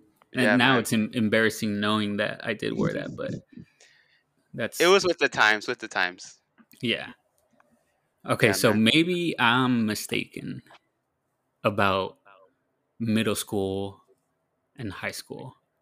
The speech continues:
Speaker 1: When did, when did I meet you? Do you remember? When were you like, "Damn, this Roger kid, he's cool"?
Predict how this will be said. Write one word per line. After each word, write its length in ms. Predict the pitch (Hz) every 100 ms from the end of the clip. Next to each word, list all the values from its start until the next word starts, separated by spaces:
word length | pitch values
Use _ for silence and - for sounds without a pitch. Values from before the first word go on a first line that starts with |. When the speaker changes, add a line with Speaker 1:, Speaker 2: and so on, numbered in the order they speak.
| -
Speaker 1:
When 140 | 131
did, 80 | 196
when 260 | 165 139 214
did 100 | 190
I 80 | 156
meet 220 | 131 123
you? 200 | 110 107 - _ _ _ _ _ _ _ _ _
Do 80 | 131
you 40 |
remember? 320 | 147 151 156 - _ _ _ _ _ _ _ _ _ _ _
When 240 | 131 131 147
were 100 | 135
you 140 | 127
like, 360 | 123 104 - -
"Damn, 260 | 147 127
this 180 | 123 -
Roger 240 | 139 139
kid, 220 | 131 147 131
he's 240 | 151 156
cool"? 400 | - 123 104 92